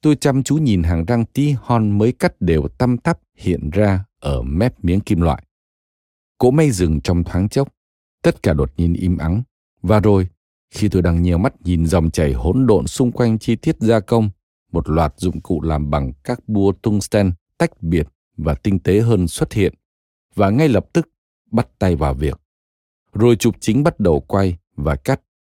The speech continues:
Còn những chiếc răng vừa được tạo ra giờ đang được định hình, uốn, khía và vát. Nhìn qua ống kính lúp của cỗ máy,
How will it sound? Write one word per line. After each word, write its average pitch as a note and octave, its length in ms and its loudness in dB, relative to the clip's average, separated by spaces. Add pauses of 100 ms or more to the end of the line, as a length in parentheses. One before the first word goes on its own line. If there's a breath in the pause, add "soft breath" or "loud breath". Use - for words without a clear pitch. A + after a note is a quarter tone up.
(280)
Còn A2+ 180 4
những B2 140 2
chiếc F3+ 220 0
răng C3+ 320 0
vừa F2+ 140 0
được E2 300 -2
tạo D#2 200 -2
ra A#2 320 0 (320)
giờ E2+ 300 0
đang A2 240 2
được E2+ 240 -2
định D2+ 220 -4
hình, C#2+ 300 -2 (320)
uốn, G#2+ 340 2 (180)
khía G#2+ 420 -2 (220)
và D#2 220 -2
vát. G2 300 -2 (680)
Nhìn A2 240 2
qua B2+ 180 4
ống B2 180 4
kính C3 260 0
lúp F3 240 0
của D2 220 -2
cỗ F2 200 -2
máy, G2+ 300 0